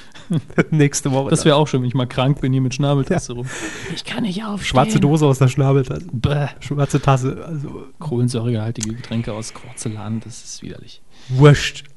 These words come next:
Speaker 1: Ähm, ein Beispiel ist hier angegeben, äh, von, äh, der S K L,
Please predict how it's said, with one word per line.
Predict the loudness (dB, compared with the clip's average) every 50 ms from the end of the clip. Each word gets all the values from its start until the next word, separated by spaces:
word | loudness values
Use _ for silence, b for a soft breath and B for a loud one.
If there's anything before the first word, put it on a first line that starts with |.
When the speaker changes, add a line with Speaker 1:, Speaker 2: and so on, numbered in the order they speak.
| -2 4
Speaker 1:
Ähm, | 6 6 6 6 4 2 0 0 0 0 0 -2 -4 -6 B B B B B -12 -2
ein | 2 2 4 4
Beispiel | 4 4 4 4 2 2 0 2 4 4 4 2 2
ist | -2 -4 -2
hier | 0 0 2
angegeben, | 2 0 0 -2 0 2 2 2 2 2 0 -4 -6 -6
äh, | -6 -4 -2 -2 -2
von, | -4 -4 -8 -4 0 0 0 0 0 -2 -4 -4 -4 -4 -4 -6 -6 -6
äh, | -6 -6 -4 -4
der | -4 -4
S | -6 -6 -6
K | -6 -4
L, | 0 2 2 2 2